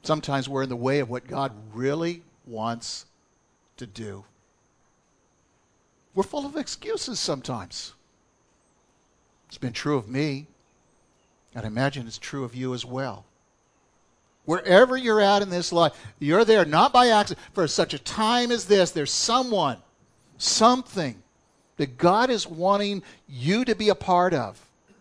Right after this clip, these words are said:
to see his love and grace and mercy lavish upon someone else. Look with me in First Corinthians fifteen ten. "But by the grace of God I am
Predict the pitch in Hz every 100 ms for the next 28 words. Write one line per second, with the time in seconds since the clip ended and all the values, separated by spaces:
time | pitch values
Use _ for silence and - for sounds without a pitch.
0 | _ _ _ _ _ _ _ - 151 -
1 | 262 240 220 208 208 214 208 160 139 175
2 | 220 220 - 165 165 208 196 165 - -
3 | - 139 151 196 190 180 - 165 156 151
4 | 131 - 170 147 131 127 135 113 - -
5 | - _ _ _ - 143 156 151 135 143
6 | 139 113 160 143 - 143 151 - 123 -
7 | 151 143 - 143 117 147 156 131 123 110
8 | _ _ _ _ _ _ _ _ - 143
9 | 147 147 131 120 131 160 160 147 135 143
10 | 139 139 139 143 139 123